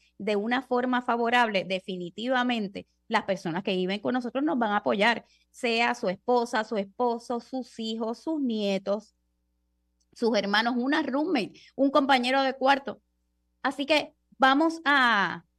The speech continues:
a hablarle a las personas que están alrededor nuestro por esos cambios, esos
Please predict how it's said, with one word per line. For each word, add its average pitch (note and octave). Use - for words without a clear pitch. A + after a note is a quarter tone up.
a A#3
hablarle A3+
a G3
las G3
personas C#4
que A3
están A#3
alrededor C4+
nuestro C#4+
por B3+
esos C#4+
cambios, A#3
esos C4